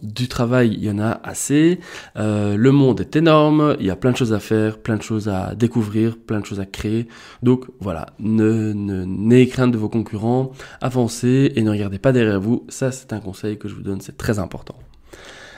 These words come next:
Euh, alors, autre chose. Euh, attendez, que je, avant que je perde le fil. Euh, donc oui,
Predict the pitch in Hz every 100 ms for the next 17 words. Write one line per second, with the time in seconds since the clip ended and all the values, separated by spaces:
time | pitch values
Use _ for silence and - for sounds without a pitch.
0 | - - 120 123 123 127 127 131 - 143
1 | 110 95 80 - _ 170 - 143 - 104
2 | 95 95 - _ _ 120 123 127 127 110
3 | 101 123 - 127 147 139 139 139 131 120
4 | 160 165 170 165 170 - - - - -
5 | _ - 123 127 127 131 127 131 131 131
6 | 131 131 135 131 131 _ _ _ _ _
7 | _ _ _ _ _ _ _ _ _ _
8 | _ _ _ - - 139 139 165 139 104